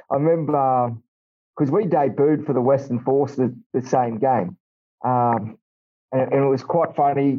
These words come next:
back then. That was South Africa, and we were playing the Sharks. And, um, he was running on.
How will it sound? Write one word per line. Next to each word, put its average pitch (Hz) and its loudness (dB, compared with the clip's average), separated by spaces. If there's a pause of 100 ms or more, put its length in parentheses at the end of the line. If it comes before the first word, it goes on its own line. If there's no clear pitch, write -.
(120)
back 143 -2
then. 147 0
That 156 2
was 175 -2
South 127 0
Africa, 127 0
and 123 2
we 127 0
were 123 -12
playing 143 -2
the - -4
Sharks. - -2 (440)
And, 117 2
um, 113 0
he 151 4
was 156 0
running 123 0
on. 113 0